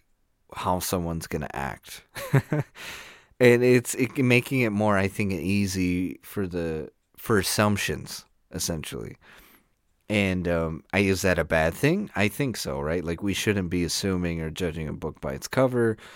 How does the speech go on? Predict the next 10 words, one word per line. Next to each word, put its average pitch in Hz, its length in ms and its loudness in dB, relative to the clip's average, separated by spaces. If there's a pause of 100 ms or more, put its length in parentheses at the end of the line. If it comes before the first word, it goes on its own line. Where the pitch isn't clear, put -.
(500)
But 120 460 6
this 127 260 6
is 113 140 0
what's 110 200 2
happening 92 480 2
to 90 220 0
our 82 140 2
generation, 85 720 0
is 80 200 -4
that 76 280 -4